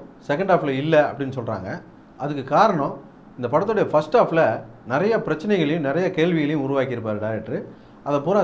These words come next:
second ஹாஃப்ல அந்த கேள்விக்கான பதிலெல்லாம் சொல்லிட்டு வரும்போது படம் ஸ்லோவா இருக்கிற மாதிரி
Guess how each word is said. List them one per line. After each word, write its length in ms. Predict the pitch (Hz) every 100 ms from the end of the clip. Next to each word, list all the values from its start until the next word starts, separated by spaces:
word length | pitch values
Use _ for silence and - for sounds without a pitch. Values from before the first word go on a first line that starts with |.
| 147
second 240 | 151 208 180
ஹாஃப்ல 220 | 131 160 - - - 139
அந்த 120 | 139 175
கேள்விக்கான 500 | 208 196 165 147 131
பதிலெல்லாம் 440 | 131 165 156 151 -
சொல்லிட்டு 300 | 139 147 120
வரும்போது 340 | 113 120 160 107 123 - - - -
படம் 220 | 185 190
ஸ்லோவா 260 | 180 190 175
இருக்கிற 200 | 151 147 147
மாதிரி 160 | 147